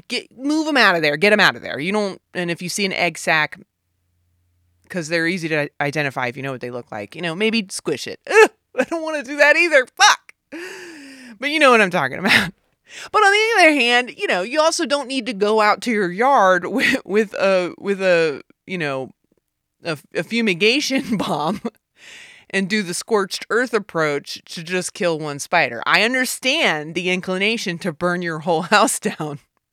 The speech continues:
because of one bug in there that you don't like. I've been there, but I try to coexist because they are my friends.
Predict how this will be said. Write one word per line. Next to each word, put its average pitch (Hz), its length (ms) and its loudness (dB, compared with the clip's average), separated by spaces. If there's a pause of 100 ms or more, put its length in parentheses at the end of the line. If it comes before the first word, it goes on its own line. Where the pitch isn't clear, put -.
(100)
because 160 360 -4
of 147 180 -6
one 156 440 -6 (1200)
bug 165 360 2
in 156 160 -2
there 131 200 -2
that 135 140 -4
you 147 120 -4
don't 135 180 -8
like. 135 340 -4
I've 160 420 2
been 226 300 4
there, 120 380 -8 (1040)
but 143 320 -2 (260)
I 143 100 -4
try 170 340 2
to 170 120 -8
coexist 139 720 -4
because 135 300 -8
they 139 140 -2
are 135 160 -2
my 120 180 -8
friends. 214 640 -2